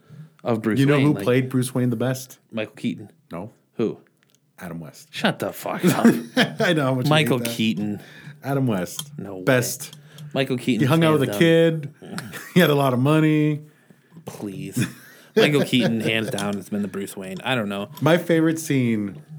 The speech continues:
Speaker 2: from the original series with Bat-, with, uh, Michael Keaton was when he's sitting in his, by his fireplace, and the bat signal shines right through his house,
Speaker 1: Yeah.
Speaker 2: and he looks up like a hero.
Speaker 1: Yeah,
Speaker 2: That's
Speaker 1: you
Speaker 2: my
Speaker 1: like that?
Speaker 2: favorite scene.
Speaker 1: Have you seen the new, uh, the new
Speaker 2: <laughs>
Speaker 1: ad?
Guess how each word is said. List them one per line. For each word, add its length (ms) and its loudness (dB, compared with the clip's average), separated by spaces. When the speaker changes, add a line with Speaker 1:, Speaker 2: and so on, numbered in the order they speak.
Speaker 2:
from 140 -4
the 100 2
original 520 0
series 420 0
with 140 -2
Bat-, 260 -4
with, 240 -4
uh, 120 -4
Michael 260 -6
Keaton 480 -10
was 100 -12
when 80 0
he's 140 -4
sitting 280 2
in 60 0
his, 380 -4
by 100 0
his 100 0
fireplace, 840 -4
and 80 -8
the 60 -2
bat 300 2
signal 300 2
shines 340 0
right 280 2
through 140 4
his 80 2
house, 500 -2
Speaker 1:
Yeah. 140 -4
Speaker 2:
and 100 0
he 40 4
looks 280 0
up 120 0
like 120 -2
a 80 0
hero. 420 -2
Speaker 1:
Yeah, 280 -6
Speaker 2:
That's 80 -12
Speaker 1:
you 80 2
Speaker 2:
my 120 2
Speaker 1:
like 100 -6
that? 40 -6
Speaker 2:
favorite 300 0
scene. 340 -4
Speaker 1:
Have 140 2
you 80 2
seen 140 2
the 80 2
new, 300 6
uh, 280 4
the 180 0
new 220 4
Speaker 2:
<laughs> 60 -6
Speaker 1:
ad? 440 2